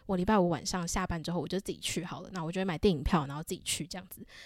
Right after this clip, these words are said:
就一切都变得很自然，然后我也不会觉得好像我一定要找人陪我去。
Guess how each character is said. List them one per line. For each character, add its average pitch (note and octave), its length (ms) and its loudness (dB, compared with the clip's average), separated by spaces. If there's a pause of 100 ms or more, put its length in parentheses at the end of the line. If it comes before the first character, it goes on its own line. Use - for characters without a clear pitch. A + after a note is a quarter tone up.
(100)
就 - 100 4
一 B3 100 -2
切 C#4+ 160 6
都 D4 120 4
变 C#4 120 4
得 G#3 80 4
很 G3+ 220 -2
自 F#3 220 -8
然， G2+ 200 -10 (180)
然 F#3 100 0
后 G#3+ 80 6
我 A3 80 8
也 G3+ 40 6
不 F#3 140 0
会 G3+ 100 2
觉 F3+ 140 0
得 - 80 0
好 F3 140 -4
像 G#3 260 0 (320)
我 F#3+ 100 4
一 F#3+ 60 6
定 A#3+ 100 6
要 G#3+ 140 6
找 D3+ 160 -2
人 C#3+ 160 -6
陪 E3 160 0
我 E3+ 140 0
去。 - 280 0